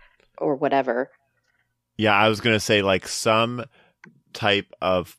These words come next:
Speaker 2: pre-game role play will go such a long way, whether that's taking, you know, these journaling games like Dear Elizabeth, just doing some writing, like you said,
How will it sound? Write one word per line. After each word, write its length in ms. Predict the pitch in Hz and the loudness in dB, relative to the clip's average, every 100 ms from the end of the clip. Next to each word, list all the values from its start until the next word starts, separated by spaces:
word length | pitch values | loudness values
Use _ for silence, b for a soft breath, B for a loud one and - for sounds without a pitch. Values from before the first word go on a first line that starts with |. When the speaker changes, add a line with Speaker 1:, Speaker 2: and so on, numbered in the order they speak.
| _ | _
Speaker 2:
pre-game 840 | - 107 107 110 90 101 98 98 85 | -6 -2 0 0 -2 0 0 -2 -2
role 280 | 87 90 | 0 0
play 400 | 87 - 104 104 | 0 -2 0 0
will 220 | 101 95 92 | -2 -4 -4
go 180 | 90 | -4
such 460 | 85 - - 95 - | -6 -8 -2 -2 -2
a 40 | |
long 280 | 95 85 85 | -2 0 0
way, 180 | 82 80 | -2 -4
whether 320 | 82 85 92 | -4 -2 -2
that's 380 | 87 87 - - | 0 -2 -4 -10
taking, 520 | - 92 98 92 92 87 B B _ | -6 -4 -4 -6 -8 -12 B B _
you 140 | 101 | -6
know, 240 | 95 92 90 | -2 0 -2
these 420 | 80 87 82 78 | -4 -6 -6 -10
journaling 580 | - 98 101 98 98 90 | -6 -6 -4 -6 -6 -6
games 480 | 92 90 90 87 - | -4 -4 -4 -8 -8
like 220 | 90 78 | -8 -6
Dear 160 | 92 | -4
Elizabeth, 540 | 90 85 80 90 87 76 | -4 -4 -6 -6 -8 -6
just 380 | - 95 - 80 | -4 -4 -6 -6
doing 420 | 92 87 92 98 | -4 -2 -4 -6
some 340 | - 101 101 | -6 -6 -4
writing, 320 | 92 85 92 | -2 -2 -2
like 260 | 92 85 82 | -4 -6 -8
you 120 | 87 | -10
said, 340 | 82 - 90 | -10 -2 -2